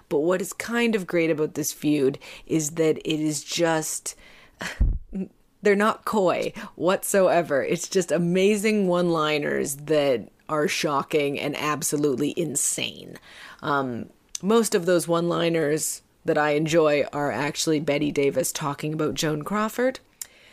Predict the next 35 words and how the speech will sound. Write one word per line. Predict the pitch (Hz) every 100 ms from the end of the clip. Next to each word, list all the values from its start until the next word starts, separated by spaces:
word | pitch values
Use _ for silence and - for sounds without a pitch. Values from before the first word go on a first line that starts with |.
| - - - _ -
And | 214 214
so, | 269 262 240 214
naturally, | 214 214 208 220 202 190 185 131 -
with | 185 190
such | 214 -
a | 208 196 185 180 160
saucy | - - - - 220 180 185 - 175
feud, | - 160 151 143 143 -
I | - 165
could | 165 180 156
not | 160 160 156 147 156 156 - - - _ _ _ _ _
pick | - 180 - -
just | - 147 143 -
one | 147 147 147
quote, | 147 - - 175 - - - -
and | - 165
I've | 170 -
picked | 214 -
a | 226
couple | 262 269 233
for | -
you | 143 127
guys. | 131 107 95 - -
It's, | 180 - - -
it's | 180 -
worth | 117 104 -
it. | 71 - - - - -
Uh, | 131 135
here's | 160 233 202
Bette | 208 190
Davis | 175 165 160
talking | - 160 147 156
about | 147 143
Joan | 151 143
Crawford. | 170 170 202 269